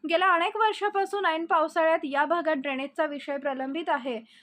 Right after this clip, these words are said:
असे असून सुद्धा महापालिकेकडून यावर तोडगा काढला जात नाही, तर स्थानिक नगरसेवकांनी सुद्धा गांधारीची भूमिका घेतली आहे. याबाबत रिपब्लिकन पार्टी ऑफ इंडियाचे शहर जिल्हाध्यक्ष तसेच सांगली जिल्हा नियोजन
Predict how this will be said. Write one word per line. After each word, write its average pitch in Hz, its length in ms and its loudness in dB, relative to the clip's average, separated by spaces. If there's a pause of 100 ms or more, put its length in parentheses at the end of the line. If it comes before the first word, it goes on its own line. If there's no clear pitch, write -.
(100)
असे 302 240 2
असून 339 320 0
सुद्धा 370 340 2
महापालिकेकडून 320 960 2
यावर 285 320 2 (120)
तोडगा 277 320 0
काढला 262 340 -2
जात 233 280 -4
नाही, 240 200 -8 (420)
तर 294 120 0
स्थानिक 302 440 0
नगरसेवकांनी 294 840 0
सुद्धा 285 360 -6 (140)
गांधारीची 339 680 0
भूमिका 302 520 -2
घेतली 269 380 -4
आहे. - 180 -8 (380)
याबाबत 415 680 2 (280)
रिपब्लिकन 381 760 0
पार्टी 311 320 2
ऑफ 320 200 2
इंडियाचे 302 640 -2 (180)
शहर 339 360 0
जिल्हाध्यक्ष 302 640 0 (160)
तसेच 302 360 0
सांगली 277 360 0
जिल्हा 277 360 -2
नियोजन 294 480 0